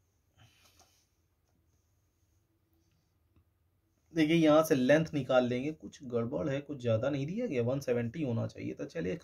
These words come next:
सॉल्व करते हैं। So area of rectangle का देखिए फॉर्मूला अप्लाई करेंगे, area of rectangle given है तो area of rectangle का फॉर्मूला अप्लाई करेंगे। Perimeter of rectangle given था तो perimeter of rectangle find, अ,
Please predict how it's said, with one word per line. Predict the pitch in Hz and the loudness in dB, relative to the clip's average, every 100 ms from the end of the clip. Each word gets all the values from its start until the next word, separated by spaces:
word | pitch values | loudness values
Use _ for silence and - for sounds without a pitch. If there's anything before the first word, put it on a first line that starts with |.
| - | -6
सॉल्व | 123 135 123 | -2 -2 -2
करते | 117 120 | -4 -4
हैं। | 117 147 170 _ _ _ _ _ _ _ _ - | -6 -6 -10 _ _ _ _ _ _ _ _ -2
So | 131 131 143 | 0 2 2
area | 147 170 | 4 6
of | 170 | 8
rectangle | 170 - 160 165 160 | 6 4 2 2 4
का | 156 | 4
देखिए | 151 156 | 6 4
फॉर्मूला | 156 135 139 147 | 6 4 6 6
अप्लाई | 156 151 143 | 8 6 2
करेंगे, | 135 135 147 156 | 0 0 0 0
area | 135 143 | 0 0
of | 151 | 2
rectangle | 143 - 135 135 151 | 2 0 -2 2 4
given | 147 196 214 | 6 4 2
है | |
तो | 170 | 0
area | 131 123 | 2 0
of | 95 | 0
rectangle | 104 - 113 143 170 | -4 -6 -2 -2 -2
का | 175 | -2
फॉर्मूला | 170 165 170 | 0 0 0
अप्लाई | 165 170 160 | 0 2 2
करेंगे। | 151 135 131 127 | 2 2 -2 0
Perimeter | 135 151 156 170 | 4 4 8 8
of | 170 | 8
rectangle | 175 175 180 190 190 | 4 2 -2 0 0
given | 202 202 | 0 2
था | 196 | 2
तो | 160 | 2
perimeter | 120 117 113 113 | 2 0 -2 -2
of | 110 113 | -2 -4
rectangle | 107 117 127 151 | -6 -2 -2 0
find, | 156 156 147 | 0 0 -2
अ, | 147 143 | 2 2